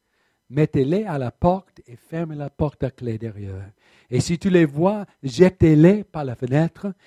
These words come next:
ne les laissez pas rester dans votre esprit. Il y avait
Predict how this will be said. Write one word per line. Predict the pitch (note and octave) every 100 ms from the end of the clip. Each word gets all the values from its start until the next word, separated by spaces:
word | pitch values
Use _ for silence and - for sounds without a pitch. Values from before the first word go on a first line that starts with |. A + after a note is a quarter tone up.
| _ C#3
ne | C#3
les | C3+
laissez | C3 D3 F3+ F3
pas | F#3+ F#3+
rester | F3+ D#3 D3 - C#3+
dans | C3 A#2+
votre | A#2+ A#2 B2
esprit. | G2+ - G2 E2+ _ _ _ _ _ _ _ _ _ _ -
Il | C#3
y | D#3
avait | D3+ F3+ E3